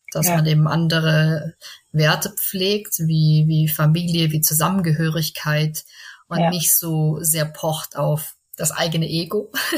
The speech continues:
Speaker 2: Mhm.
Speaker 1: Ich weiß
Speaker 2: Ja,
Speaker 1: nicht,
Speaker 2: ja,
Speaker 1: ob man das so
Speaker 2: spannend.
Speaker 1: gut ausdrücken kann.
Speaker 2: Ja, ja.
Speaker 1: Mm, oder die eigene Self-Realization und einfach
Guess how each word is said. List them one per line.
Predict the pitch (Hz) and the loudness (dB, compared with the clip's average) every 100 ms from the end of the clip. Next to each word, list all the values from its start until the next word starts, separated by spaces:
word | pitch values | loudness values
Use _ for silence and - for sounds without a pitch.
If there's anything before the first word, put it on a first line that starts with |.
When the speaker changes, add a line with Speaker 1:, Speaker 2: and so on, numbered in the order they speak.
| 285 320 302 | -2 -2 -2
Speaker 2:
Mhm. | 180 - 175 | 0 0 0
Speaker 1:
Ich | 196 | -2
weiß | 196 196 | 2 4
Speaker 2:
Ja, | |
Speaker 1:
nicht, | 226 | 6
Speaker 2:
ja, | 202 | 4
Speaker 1:
ob | 196 | 0
man | 185 | 0
das | 208 | 0
so | |
Speaker 2:
spannend. | 190 170 | 0 -4
Speaker 1:
gut | 196 | -2
ausdrücken | 185 202 - - 220 202 | 0 2 0 -2 -6 -6
kann. | 202 202 247 - 208 | -2 -2 -4 -6 0
Speaker 2:
Ja, | 202 - 202 - _ 208 | 0 0 -8 -16 _ -2
ja. | 196 180 | 0 0
Speaker 1:
Mm, | - | -2
oder | 175 170 | 0 0
die | 156 180 | 0 0
eigene | 139 175 170 165 165 | 0 0 0 -2 0
Self-Realization | - 160 170 165 185 175 180 175 175 165 165 196 - 175 175 | 0 0 -2 -4 -6 -4 -2 0 0 0 0 0 -2 -2 -2
und | 160 151 | -2 -2
einfach | 160 160 160 | -2 -2 -2